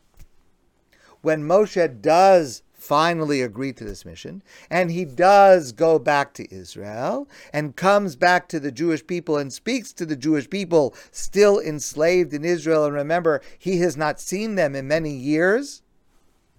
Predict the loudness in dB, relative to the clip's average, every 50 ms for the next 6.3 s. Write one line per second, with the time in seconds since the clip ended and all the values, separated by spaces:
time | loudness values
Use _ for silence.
0 | _ -20 -20 -20 _ _ _ _ _ _ _ _ _ _ _ _ -10 -8 -6 0
1 | 4 8 8 10 10 8 6 6 4 4 4 4 4 4 0 0 2 2 2 4
2 | 4 4 6 6 6 6 4 4 2 -2 -4 0 0 0 0 0 -2 -4 -2 0
3 | -2 -2 -2 -2 0 2 2 2 2 0 -2 -6 -8 -10 -8 -8 -10 -8 -8 -8
4 | -8 -8 -12 -12 -12 -14 _ _ _ _ _ _ _ -4 -2 -2 -2 -2 -6 -8
5 | -6 -2 2 4 4 4 2 0 -4 -2 0 0 0 0 0 0 -2 0 0 0
6 | -2 0 0 0 -2 -2